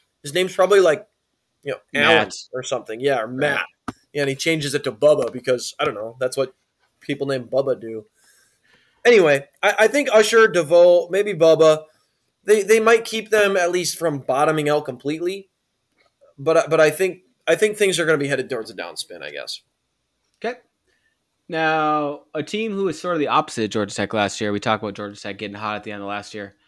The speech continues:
Speaker 2: Clemson was the opposite. They are a team who was nine and one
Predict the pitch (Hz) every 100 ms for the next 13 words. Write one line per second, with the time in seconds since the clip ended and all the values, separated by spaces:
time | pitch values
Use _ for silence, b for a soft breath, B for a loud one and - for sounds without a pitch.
0 | _ _ _ - 196 247 - 165 147 139
1 | 151 139 135 113 117 95 151 - 123 -
2 | 95 - 123 151 208 190 - 151 135 127
3 | 127 120 117 101 104 98 113 165 190 143
4 | 120 127 101 87